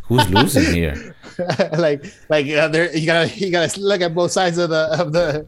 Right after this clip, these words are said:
Speaker 2: of the
Speaker 1: Yeah, no.
Speaker 2: spectrum, you know?
Speaker 1: Yeah, yeah, no, no, no shit.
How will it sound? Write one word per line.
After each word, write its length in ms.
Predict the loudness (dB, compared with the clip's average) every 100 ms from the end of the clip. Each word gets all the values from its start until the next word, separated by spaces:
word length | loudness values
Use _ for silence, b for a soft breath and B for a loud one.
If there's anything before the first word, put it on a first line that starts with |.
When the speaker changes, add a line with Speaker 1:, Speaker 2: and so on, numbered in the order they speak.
| -16 _ _ _ _
Speaker 2:
of 100 | -4
the 120 | -2 2
Speaker 1:
Yeah, 80 |
no. 60 | 2
Speaker 2:
spectrum, 360 | 2 0 -4 -4
you 60 |
know? 180 | -4 -4
Speaker 1:
Yeah, 300 | -2 -2 -2
yeah, 240 | -2 -2 0
no, 180 | -2 -2
no, 180 | -4
no 400 | -4 -4 -2 -2
shit. 680 | -4 -6 -6 -2 -2 -4 -12